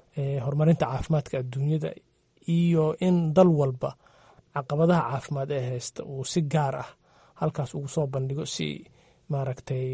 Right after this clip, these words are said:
lagagala shaqeeyo sidii horumarin loogu sameyn lahaa xaaladda caafimaad. Sidoo kale, ee, waxaan maaragtay fursad u helnay inaan kulamo la galno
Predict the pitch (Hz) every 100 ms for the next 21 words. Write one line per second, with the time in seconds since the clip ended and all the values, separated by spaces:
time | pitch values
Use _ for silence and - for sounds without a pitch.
0 | 131 135 156 135 135 139 160 160 147 -
1 | 123 123 - 143 139 131 135 135 139 143
2 | 127 135 - 127 131 127 - 120 - _
3 | _ _ _ _ - 165 143 143 131 123
4 | - 120 - _ _ _ _ _ - -
5 | 214 185 165 160 175 185 - 143 143 139
6 | 131 147 139 147 147 131 - 131 - 135
7 | - 165 165 127 131 127 135 139 127 123
8 | 123 _ _ _ _ _ - 143 143 165
9 | 170 - 156 160 131 131